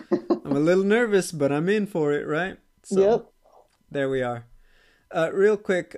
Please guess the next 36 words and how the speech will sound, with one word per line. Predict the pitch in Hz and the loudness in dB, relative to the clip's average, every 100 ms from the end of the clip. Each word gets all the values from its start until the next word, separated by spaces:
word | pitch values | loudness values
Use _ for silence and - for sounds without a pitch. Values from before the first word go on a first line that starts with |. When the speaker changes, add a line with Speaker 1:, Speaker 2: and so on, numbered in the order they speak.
| - | -4
Speaker 2:
uh, | 170 | -2
the | 160 170 | -2 -2
rematch, | 180 180 160 139 - - - - - | -2 -2 -2 -2 -6 -12 -16 -20 -8
Masvidal | 151 156 156 160 156 151 156 | -4 -2 -2 -2 0 0 -2
Usman | 156 160 147 | -4 -4 -6
two, | 139 170 160 165 165 - - | -6 -4 -2 -4 -6 -12 -6
uh, | 127 127 127 131 | -4 -2 -4 -6
a | - | -6
lot | 139 165 - | -4 -4 -2
faster | 180 175 - | -4 -4 -6
than | 170 165 | -6 -6
expected, | 160 - 170 165 - 190 190 - | -8 -8 -6 -4 -4 -4 -6 -12
a | 151 | -6
little | 151 160 | -4 -2
bit | 160 160 | -2 -2
of | 147 | -2
an | 147 | -4
abbreviated | 123 139 156 156 156 151 147 139 | -4 -4 -4 -2 0 2 0 -4
fight | - 156 156 156 | -6 -2 -2 -4
camp. | - 160 175 202 - - - _ _ _ - | -8 -6 -6 -8 -16 -20 -20 _ _ _ -2
I | 151 | -2
do | 147 208 | 0 -2
like | 214 208 202 - | 2 0 0 0
the | 180 160 156 151 | 2 2 0 -2
angle. | 160 160 170 170 170 | -4 -2 0 0 0
Remember, | 160 143 151 151 151 | 0 -4 -4 -2 -4
Kamaru | - 151 147 151 156 | -4 -2 2 0 0
came | 165 151 | -4 -2
out | 151 147 | -2 0
and | 147 139 135 | -2 -4 -6
said | - 151 143 | -6 -2 -2
about | 139 139 143 143 - | -2 0 -2 -4 -6
Jorge | 165 151 151 135 135 | -2 0 2 2 2
that | 139 131 135 | 4 2 2
he's | 135 160 160 156 - | -6 -6 -6 -8 -4
the | 151 147 147 | 0 0 -2